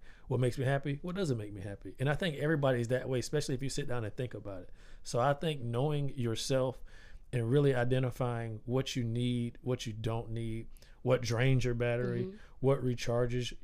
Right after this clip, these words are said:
Speaker 1: your batteries, um, and really, like, sh-, shaping your life to kind of help you in the best way possible, really.
Speaker 2: Mm-hmm. Mm-hmm.
Speaker 1: Because I think all of that is a big part of it, 'cause burnout is real.
Speaker 2: Yes, it is.
Speaker 1: Burnout
Speaker 2: Yes, it
Speaker 1: is,
Speaker 2: is. <laughs>
Speaker 1: burnout is real. I think we all,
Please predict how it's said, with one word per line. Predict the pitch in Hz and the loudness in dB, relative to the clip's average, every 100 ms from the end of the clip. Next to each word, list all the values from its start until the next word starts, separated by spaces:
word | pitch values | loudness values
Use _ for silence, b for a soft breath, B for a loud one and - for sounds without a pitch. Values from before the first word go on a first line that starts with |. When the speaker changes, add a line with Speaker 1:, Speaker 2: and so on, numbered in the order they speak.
| - | -4
Speaker 1:
your | 123 | -2
batteries, | 120 117 120 120 120 117 - - - | 0 0 0 -2 -4 -4 -10 -12 -6
um, | 117 110 104 - | -2 0 -2 -2
and | 110 110 | 0 4
really, | 156 147 127 - - | 4 4 0 -6 -4
like, | 139 120 117 - - | 0 2 0 -6 -10
sh-, | - - | -8 -4
shaping | - 156 147 | 2 2 4
your | 135 117 | 2 4
life | 123 123 - | 2 2 0
to | |
kind | 120 123 120 | -2 -2 -2
of | 110 - b b | -4 -10 b b
help | - 156 147 | 2 4 6
you | 139 | 4
in | |
the | 120 | 4
best | 120 135 | 2 0
way | 127 | -2
possible, | 113 131 - 95 92 | -2 -2 -2 -4 -4
really. | 107 101 226 | -4 -4 -4
Speaker 2:
Mm-hmm. | 277 - - | -8 -10 -10
Mm-hmm. | 190 - | -8 -4
Speaker 1:
Because | - 113 | 0 0
I | |
think | 117 123 117 | 2 0 2
all | 123 131 | 4 4
of | |
that | 120 113 - | 4 0 -2
is | - 107 | -4 -2
a | |
big | 104 107 | 0 -2
part | - 104 101 | -2 -2 -2
of | 95 | -2
it, | 98 | -6
'cause | - 98 - B B B B B B | -6 -6 -6 B B B B B B
burnout | 120 185 175 151 | 6 8 8 6
is | 135 | 6
real. | 139 160 117 - b b b - | 6 6 4 0 b b b -10
Speaker 2:
Yes, | 185 - | -10 -6
it | 190 | -6
is. | 196 208 - - | -6 -6 -8 0
Speaker 1:
Burnout | 139 156 170 143 165 151 | 6 8 10 12 12 12
Speaker 2:
Yes, | - | 12
it | - | 12
Speaker 1:
is, | 165 151 | 12 12
Speaker 2:
is. | - | 10
<laughs> | 147 170 | 8 8
Speaker 1:
burnout | 156 180 170 165 170 | 10 10 12 10 10
is | 156 156 | 6 4
real. | 156 170 156 131 - | 4 6 8 6 2
I | 143 | 0
think | 147 151 151 | 2 2 4
we | 147 | 2
all, | 143 143 151 147 | 2 2 2 2